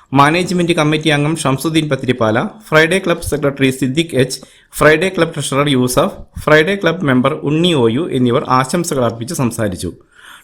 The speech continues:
ഡോക്ടർ ഷഫീഖ്, ഡോക്ടർ ബുഷ്ര, ഡോക്ടർ രശ്മിയ എന്നിവരുടെ നേതൃത്വത്തിൽ കുട്ടികൾക്കായി മെഡിക്കൽ പരിശോധന നടത്തി.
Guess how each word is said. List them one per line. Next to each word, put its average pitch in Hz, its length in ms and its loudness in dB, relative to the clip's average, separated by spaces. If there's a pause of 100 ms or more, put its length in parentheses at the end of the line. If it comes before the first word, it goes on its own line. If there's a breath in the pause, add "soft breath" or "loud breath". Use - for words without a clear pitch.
(100)
ഡോക്ടർ 165 240 4
ഷഫീഖ്, 170 580 0
ഡോക്ടർ 143 220 2
ബുഷ്ര, 143 560 0
ഡോക്ടർ 131 300 2
രശ്മിയ 160 480 2
എന്നിവരുടെ 127 400 2
നേതൃത്വത്തിൽ 120 640 0 (260 loud breath)
കുട്ടികൾക്കായി 151 760 2
മെഡിക്കൽ 143 340 0
പരിശോധന 127 440 0
നടത്തി. 101 420 -6